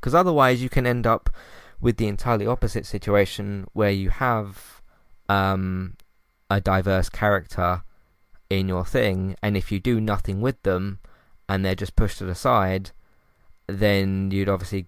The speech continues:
rightfully get complaints about, like, "Hey, you've got a bit of an interesting, different, diverse character, why aren't you doing anything with them?" That can become a problem, I think. So, um, but it, again, it depends on different people's perspectives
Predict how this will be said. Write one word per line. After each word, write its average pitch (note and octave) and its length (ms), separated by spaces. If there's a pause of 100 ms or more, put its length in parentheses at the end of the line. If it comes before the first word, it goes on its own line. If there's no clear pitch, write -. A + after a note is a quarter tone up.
rightfully G2 420
get F#2+ 220
complaints G2+ 420
about, F#2 220
like, F#2+ 180
"Hey, F#3+ 160
you've B2+ 120
got D3 160
a C3+ 60
bit C3+ 160
of A2 100
an A#2+ 80
interesting, A2+ 440
different, G#2 320
diverse G2 320
character, A2 480
why G2 160
aren't F#2+ 160
you F#2 100
doing A2 300
anything F#2 360
with F#2 180
them?" F#2 300 (580)
That A#2 200
can G2 120
become F#2 300
a F2+ 80
problem, - 280
I F2+ 120
think. - 360 (140)
So, F2+ 400 (560)
um, F2 480 (720)
but - 260
it, F#3+ 280
again, D#3+ 380
it - 80
depends E3 320
on D#3 120
different C#3 240
people's C3 300
perspectives - 760